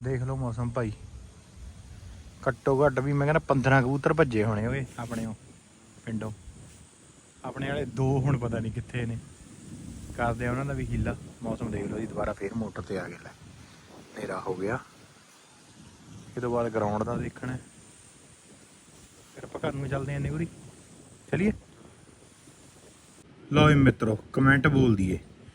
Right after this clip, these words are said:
ਸ਼ੌਂਕੀ ਜੱਸ ਸਿਰਾ ਵਲੌਗ ਬਾਈ ਜੀ, ਕੀ ਹਾਲ ਚਾਲ ਹੈ? ਵਧੀਆ ਵੀਰੇ, ਤੁਸੀਂ ਦੱਸੋ। ਨਲਾਇਕ ਯੂਟਿਊਬਰ ਜੱਸਾ, ਸੁਰਿੰਦਰ ਭਾਰਦਵਾਜ, ਕੁਲਵੰਤ ਸਿੰਘ, ਬੂਟਾ ਵਰਮਾ। ਵੀਰੇ ਫੈਂਸੀ ਕਬੂਤਰ ਸਾਰੇ ਬਾਹਰ ਕੱਢੋ। ਅੱਜ ਕੱਢਦੇ ਆ ਵੀਰੇ, ਅੱਜ ਥੋੜ੍ਹੇ ਥੋੜ੍ਹੇ ਨਾ ਕੱਟ ਕਰਕੇ ਬਾਹਰ ਫਿਰ ਡੇਲੀ ਕੱਢ ਲਿਆ ਕਰਾਂਗੇ ਉਹਨਾਂ ਨੂੰ।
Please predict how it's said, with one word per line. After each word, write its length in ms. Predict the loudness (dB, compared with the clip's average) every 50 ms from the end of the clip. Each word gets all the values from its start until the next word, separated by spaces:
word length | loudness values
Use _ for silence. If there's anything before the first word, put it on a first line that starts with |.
| -20 -20 -20 -20 -18 -16
ਸ਼ੌਂਕੀ 420 | 0 2 2 2 4 4 4 4
ਜੱਸ 360 | 4 6 4 4 2 2 0 -4
ਸਿਰਾ 340 | -4 -2 0 2 4 4
ਵਲੌਗ 340 | 4 4 2 2 2 2 2
ਬਾਈ 260 | 2 2 2 2 2
ਜੀ, 80 | 2 0
ਕੀ 240 | -2 0 0 2 2
ਹਾਲ 200 | 4 2 2 2
ਚਾਲ 160 | 2 0 0
ਹੈ? 60 | 2
ਵਧੀਆ 340 | 2 2 4 6 6 6 6
ਵੀਰੇ, 180 | 6 6 4 4
ਤੁਸੀਂ 260 | 4 2 2 2 2
ਦੱਸੋ। 340 | 0 0 0 -2 -2 -2 -4 -6 -16 -20 -20 -20 -20 -20 -20 -20 -20 -20 -20 -20 -20 -4 0
ਨਲਾਇਕ 340 | 2 4 6 6 6 6 6
ਯੂਟਿਊਬਰ 540 | 4 4 2 2 2 2 0 2 0 -2 -2
ਜੱਸਾ, 360 | 0 0 -2 0 0 -2 -2 -2
ਸੁਰਿੰਦਰ 440 | -2 -2 0 2 2 2 2 0 -2 0 0
ਭਾਰਦਵਾਜ, 480 | 0 0 2 2 0 0 0 0 -2
ਕੁਲਵੰਤ 520 | -4 -2 -2 0 2 4 4 2 2 0 -2
ਸਿੰਘ, 240 | 0 0 2 2 2 0 -4 -4
ਬੂਟਾ 300 | -4 -6 -2 2 2 2
ਵਰਮਾ। 420 | 2 4 2 2 4 2 2 0 0 -4 -10 -18 -20 -20 -20 -20 -20 -20 -20 -20 -20 -20 -20 -20 -20 -14 -2 2
ਵੀਰੇ 160 | 4 4 6
ਫੈਂਸੀ 320 | 6 6 4 4 2 0
ਕਬੂਤਰ 300 | 0 0 0 0 0 0
ਸਾਰੇ 260 | 2 6 6 6 6 6
ਬਾਹਰ 220 | 6 4 4 6
ਕੱਢੋ। 240 | 6 6 8 8 8
ਅੱਜ 120 | 8 8
ਕੱਢਦੇ 320 | 8 10 8 10 10 8 8
ਆ 80 | 8
ਵੀਰੇ, 180 | 8 8 6 6 2 -2 -12 -20 -20 -20 -20 -20 -8 0 2
ਅੱਜ 100 | 2 2 4 6
ਥੋੜ੍ਹੇ 180 | 6 6 6
ਥੋੜ੍ਹੇ 160 | 6 6 6
ਨਾ 120 | 6 6 6
ਕੱਟ 280 | 6 4 4 4 4
ਕਰਕੇ 400 | 4 6 4 6 6 8 8 8 8
ਬਾਹਰ 380 | 6 6 8 10 10 10 10
ਫਿਰ 180 | 8 6 4 6
ਡੇਲੀ 280 | 6 6 6 8 6 4
ਕੱਢ 180 | 4 2 2
ਲਿਆ 160 | 2 0 2
ਕਰਾਂਗੇ 300 | 2 2 2 2 2 4
ਉਹਨਾਂ 180 | 4 4 4 4
ਨੂੰ। 100 | 4